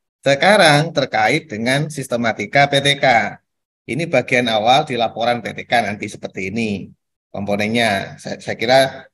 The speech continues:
format terkait dengan sampul dan lain-lain ini sudah dibagikan kepada para peserta semua ya. Ya, kemudian langsung bagian proposal. Jadi proposal P T K itu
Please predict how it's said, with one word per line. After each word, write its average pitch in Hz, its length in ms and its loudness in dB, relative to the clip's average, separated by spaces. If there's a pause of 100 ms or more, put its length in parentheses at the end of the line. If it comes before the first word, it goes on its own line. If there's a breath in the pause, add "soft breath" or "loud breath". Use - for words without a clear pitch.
format 113 480 0
terkait 104 480 -2
dengan 110 400 -4
sampul 110 480 -2
dan 110 160 0
lain-lain 110 400 0
ini 147 80 -2
sudah 107 400 -4 (320 soft breath)
dibagikan 120 640 2
kepada 107 640 0 (720)
para 104 480 -2 (320)
peserta 104 320 -2
semua 107 400 -2
ya. 139 400 0 (720)
Ya, - 480 -8
kemudian 143 640 2
langsung 151 800 0
bagian 135 640 2
proposal. 143 720 -2 (880)
Jadi 170 320 -4
proposal 156 640 0
P 160 80 2
T 151 240 2
K 131 320 2
itu 139 480 -8